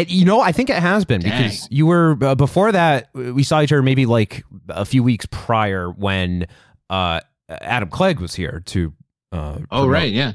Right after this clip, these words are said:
Speaker 1: promote an upcoming, uh, uh, Chase the Past show, and then that show pretty much devolved into Adam and I talking, Adam and I talking about music for, uh,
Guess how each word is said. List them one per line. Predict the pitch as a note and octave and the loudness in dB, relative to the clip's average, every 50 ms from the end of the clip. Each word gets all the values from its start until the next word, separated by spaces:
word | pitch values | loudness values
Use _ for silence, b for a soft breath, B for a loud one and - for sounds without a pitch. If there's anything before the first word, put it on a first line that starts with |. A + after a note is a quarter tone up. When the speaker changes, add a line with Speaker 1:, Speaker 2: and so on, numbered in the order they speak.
| - _ | -8 _
Speaker 1:
promote | - G#2+ F#2+ F#2+ F#2+ E2+ | -6 -4 -2 -2 -2 -2
an | F#2+ | -2
upcoming, | F#2 - - F#2+ F2 E2 D#2+ D#2+ D#2+ | -4 -4 -4 -6 -6 -6 -6 -8 -8
uh, | D#2 D#2 D#2 D#2 D#2 D2+ C#2+ D2+ D2+ - | -8 -8 -8 -8 -8 -8 -10 -12 -16 -18
uh, | D#2 D#2 E2 - - - - _ - - | -16 -16 -18 -18 -20 -20 -20 _ -20 -10
Chase | - - A#2 - | -4 -2 -2 -2
the | - - | -2 -4
Past | - B2+ - B2+ - | -2 0 0 0 0
show, | - - G2+ F2+ E2+ E2+ E2+ C#2 | 0 0 0 0 0 0 -2 -2
and | E2 F#2+ F#2 | -2 -2 -2
then | F#2+ F#2 F2 E2+ E2 E2 E2 D2+ - _ _ | 0 0 -2 -2 -4 -6 -8 -8 -10 _ _
that | - F2 E2+ D#2+ | -8 -6 -6 -6
show | - - F2+ | -6 -6 -6
pretty | - F#2 F2+ | -6 -6 -8
much | E2 D#2+ - - - | -8 -8 -10 -8 -10
devolved | E2 E2 F2+ F2+ E2 - | -6 -4 -4 -4 -4 -4
into | F2 E2 D#2+ - | -6 -6 -6 -4
Adam | F2+ F#2 F#2 F2+ | -4 -4 -4 -4
and | E2+ E2 E2 | -4 -6 -6
I | E2 E2 | -6 -6
talking, | - F2+ F2 E2+ - F2+ E2 - _ _ _ | -6 -6 -6 -6 -6 -8 -10 -12 _ _ _
Adam | - B2 B2+ C#3+ C#3 | -4 -2 0 0 0
and | B2+ B2 | 0 0
I | B2 | -2
talking | G#2+ A#2+ B2 A#2 A2+ | 0 0 -2 -2 -2
about | G2+ G2 F#2+ | -4 -4 -2
music | F#2+ G#2 A2+ F2+ F2+ - | -2 -2 -4 -4 -6 -10
for, | - - E2+ E2+ E2+ B B B B B B B - | -6 -4 -2 -2 -4 B B B B B B B -8
uh, | F#2 F2 D#2+ D2+ D#2 | -6 -4 -4 -4 -6